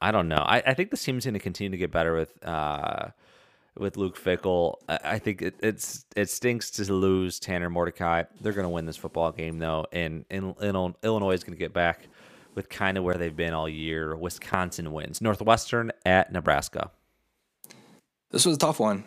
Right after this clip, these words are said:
Speaker 2: uh, but I have no, uh, Nebraska going over
Speaker 1: Ooh, you almost
Speaker 2: Northwestern.
Speaker 1: went with someone else here. Northwestern is playing good football. I just said that earlier. Uh, okay, good enough football. They're not playing bad. They're, they're really not. I'm impressed by this team,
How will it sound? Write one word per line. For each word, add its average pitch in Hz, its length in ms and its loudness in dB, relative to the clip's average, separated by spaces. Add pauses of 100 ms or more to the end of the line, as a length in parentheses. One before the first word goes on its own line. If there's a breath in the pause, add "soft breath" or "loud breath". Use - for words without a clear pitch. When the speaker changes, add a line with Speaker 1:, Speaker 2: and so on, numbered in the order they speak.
Speaker 2:
uh, 107 320 4
but 92 140 2
I 120 80 6
have 123 120 2
no, 107 160 2 (160)
uh, 104 200 4
Nebraska 101 520 2 (320 loud breath)
going 90 200 2
over 85 140 0
Speaker 1:
Ooh, - 20 0
you 85 180 4
almost 85 240 2
Speaker 2:
Northwestern. 80 60 0
Speaker 1:
went 80 100 -2
with - 60 -14
someone 80 240 -4
else 110 180 -4
here. 80 240 -8 (460 loud breath)
Northwestern 123 920 8
is 127 160 6
playing 95 580 4 (120)
good 92 380 10 (180)
football. 110 360 12
I 85 100 12
just - 160 0
said 131 180 8
that 120 80 8
earlier. 113 340 10
Uh, 123 160 10
okay, 120 340 4
good 117 280 4
enough 110 260 2
football. - 380 0
They're 110 160 0
not 143 200 -2
playing 123 300 -8
bad. 107 460 4
They're, 95 180 -2
they're 101 220 2
really 120 260 4
not. 95 400 2 (180 soft breath)
I'm 104 160 2
impressed 113 440 4
by 104 160 4
this 98 180 -2
team, 95 400 -6